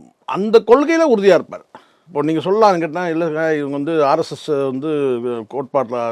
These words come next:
வந்து சித்தாந்தத்தின் வழியா வராங்க, ஆர் எஸ் எஸ் வந்து கோட்பாட்டுல வந்து இவங்க வந்து கட்சி நடத்துறாங்க அப்படின்னு சொன்னாலும் கூட,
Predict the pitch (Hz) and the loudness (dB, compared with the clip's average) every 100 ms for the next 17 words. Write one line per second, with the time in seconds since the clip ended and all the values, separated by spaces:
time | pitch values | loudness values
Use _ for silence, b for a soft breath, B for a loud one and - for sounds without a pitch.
0 | 113 110 127 139 135 147 127 113 120 127 | -6 -8 -10 -10 -2 -2 -2 -6 -4 -2
1 | 117 117 110 107 107 - b b - 120 | -2 -4 -6 -8 -8 -12 b b -4 -2
2 | 143 127 127 143 139 143 139 117 123 113 | -2 -10 -10 -8 -6 -4 -4 -4 -4 -4
3 | 135 127 120 113 123 117 - 127 110 120 | -6 -6 -6 -6 -8 -10 -8 -10 -8 -10
4 | 113 117 110 - 120 113 73 | -8 -8 -10 -12 -6 -6 -8